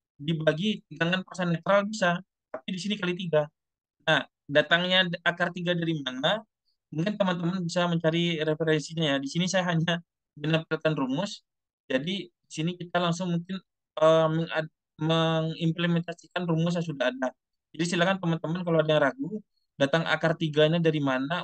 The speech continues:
untuk dengan tiga pasa, silakan referensinya sudah ada di internet ya. Kemudian daya beban dibagi dengan pasa-pasa kali akar tiga,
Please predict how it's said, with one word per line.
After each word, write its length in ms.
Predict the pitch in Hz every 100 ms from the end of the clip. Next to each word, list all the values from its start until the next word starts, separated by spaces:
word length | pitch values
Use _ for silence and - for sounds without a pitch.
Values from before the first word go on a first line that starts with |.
| 143
untuk 240 | 139 143 -
dengan 260 | 131 139 143
tiga 220 | 131 127
pasa, 300 | - - 147
silakan 420 | 139 127 - 151 - _ _ _ 143
referensinya 560 | 131 139 131 139 147
sudah 260 | 156 131 127
ada 160 | 131 139
di 320 | 135 131 131
internet 420 | - - 123 123 -
ya. 100 | 123 _ _ _ _ _ _ _
Kemudian 420 | - 135 131 143 170
daya 140 | 156 147
beban 320 | 135 139 190
dibagi 460 | 175 147 139 175 170
dengan 240 | 151 156
pasa-pasa 720 | 156 156 147 135 170 196 202 _ _ _
kali 120 | - 156
akar 160 | 160 156
tiga, 480 | 135 147 180 190